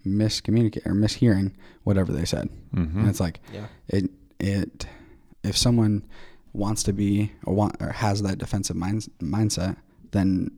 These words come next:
Speaker 1: you know, that's gonna, that phrase is gonna come off like, "Whoa."
Speaker 2: Right.
Speaker 1: But if you, you know, make sure that the understanding is like,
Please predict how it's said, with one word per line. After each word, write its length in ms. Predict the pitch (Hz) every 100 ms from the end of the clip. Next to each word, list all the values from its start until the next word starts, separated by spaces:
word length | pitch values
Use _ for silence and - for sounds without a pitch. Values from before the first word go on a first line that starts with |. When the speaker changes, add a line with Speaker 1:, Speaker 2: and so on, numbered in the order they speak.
| -
Speaker 1:
you 120 | 98
know, 100 | 90
that's 240 | 92 101
gonna, 220 | - 92 101 - - _ _ - - _ -
that 280 | 95 90 -
phrase 300 | 120 110 101
is 120 | 98
gonna 200 | 98 90
come 200 | - 90
off 260 | 95 98 -
like, 180 | 90 - -
"Whoa." 360 | 65 123 - - - -
Speaker 2:
Right. 220 | 80 71 - - -
Speaker 1:
But 420 | 123 139 110 - - - - - _ _ _ -
if 280 | 101 - -
you, 180 | 92 - - - -
you 120 | 95
know, 200 | 87 104 - - - - -
make 160 | 107
sure 140 | - 98
that 160 | 95 -
the 280 | 67 64 -
understanding 560 | 104 95 - 104 98 92
is 120 | -
like, 220 | - -